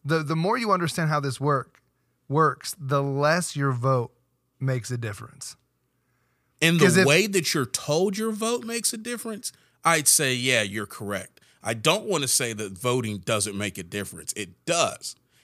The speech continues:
Speaker 2: It just doesn't make a difference in the way that you're sold on.
Speaker 1: Gotcha. Right.
Speaker 2: Right? You're indicating certain things to the powers that be. You're also giving permission to the powers that be. But no, it is not a purely democratic process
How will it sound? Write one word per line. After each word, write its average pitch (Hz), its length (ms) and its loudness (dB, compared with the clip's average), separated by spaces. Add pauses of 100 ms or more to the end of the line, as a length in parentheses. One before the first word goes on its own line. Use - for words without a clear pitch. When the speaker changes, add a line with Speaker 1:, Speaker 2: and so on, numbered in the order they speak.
(120)
Speaker 2:
It 131 180 -4
just 160 280 0
doesn't 135 340 0
make 120 200 -4
a 110 60 -4
difference 110 420 -8
in 104 80 -8
the 98 100 -8
way 101 280 -6
that 95 260 -8
you're 90 100 -10
sold 101 520 -2
on. - 160 -16 (400)
Speaker 1:
Gotcha. 117 460 -8 (120)
Right. 120 240 -6 (180)
Speaker 2:
Right? 135 300 0
You're 127 260 -2
indicating 151 640 2
certain 107 300 -2
things 110 280 -6
to 113 100 -8
the 104 100 -10
powers 104 460 -6
that 92 200 -8
be. 110 160 -6
You're 92 320 -10
also 135 320 -2
giving 123 380 -6
permission 151 680 -6 (400)
to 160 120 0
the 113 80 -2
powers 101 420 -4
that 95 180 -8
be. 92 300 -12 (320)
But 143 180 -2
no, 160 380 0
it 131 160 -2
is 120 140 0
not 127 240 -4
a 104 100 -8
purely 123 560 -8
democratic 104 920 -8
process - 680 -6